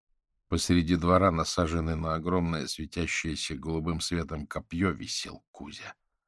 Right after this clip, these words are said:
Голова его была запрокинута назад, конец острия торчал из горла. Див не шевелился. Немедленно выхватив плеть,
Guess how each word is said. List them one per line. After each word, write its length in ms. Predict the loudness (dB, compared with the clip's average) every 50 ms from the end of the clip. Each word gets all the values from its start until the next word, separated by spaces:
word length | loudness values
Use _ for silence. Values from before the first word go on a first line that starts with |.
| _ _ _ _ _ _ _ _ _ _ _ -20 -20 -16 _
Голова 380 | 2 6 8 8 10 10 10 8
его 200 | 8 6 4 2
была 240 | 2 2 2 2 2
запрокинута 800 | 2 0 -2 0 2 0 0 0 0 0 2 0 0 -2 -6 -8
назад, 400 | -8 -8 -8 -6 -6 -6 -6 -6 _ -20 -20 -20 _ _ _
конец 420 | _ 0 2 4 4 4 2 0 -2
острия 480 | -2 -4 -4 -4 -2 -2 0 -2 -2
торчал 480 | -4 -4 -6 -6 -4 -4 -4 -4 -4 -4
из 100 | -6 -8
горла. 360 | -8 -6 -6 -6 -6 -6 -8 -12 _ _ _ _ _ _ _ _ _ _ _ _ _ _ _ _ _ _ -8
Див 280 | -2 0 0 0 0 -2
не 60 | -4
шевелился. 600 | -4 -4 -4 -6 -8 -10 -6 -4 -4 -4 -4 -8 -14 _ _ _ _ _ _ _ _ _ _ _ _ _ 2
Немедленно 500 | 6 8 10 10 8 8 6 4 4 4
выхватив 560 | 4 2 2 2 -4 -4 -4 -4 -10 -10 -2
плеть, 460 | 2 6 6 6 6 4 0 -8 -8